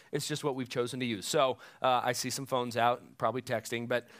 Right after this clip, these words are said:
at least pretend like it's the Bible and go to E S V. Um, yeah, Jen, I'm looking at you.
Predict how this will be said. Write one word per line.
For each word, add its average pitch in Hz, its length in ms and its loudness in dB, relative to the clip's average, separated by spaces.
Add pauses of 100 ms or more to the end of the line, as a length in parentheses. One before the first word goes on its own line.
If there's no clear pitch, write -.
(380)
at 180 120 6
least 208 180 0
pretend 196 380 2
like 160 180 2
it's 147 160 0
the 135 100 -2
Bible 101 380 0 (260)
and 165 140 0
go 151 100 2
to 143 80 0
E 131 140 2
S 113 140 0
V. 87 220 -8 (300)
Um, 131 280 2 (720)
yeah, 113 180 0
Jen, 104 220 -6
I'm 107 80 -8
looking 110 180 -10
at 101 80 -12
you. 104 200 -10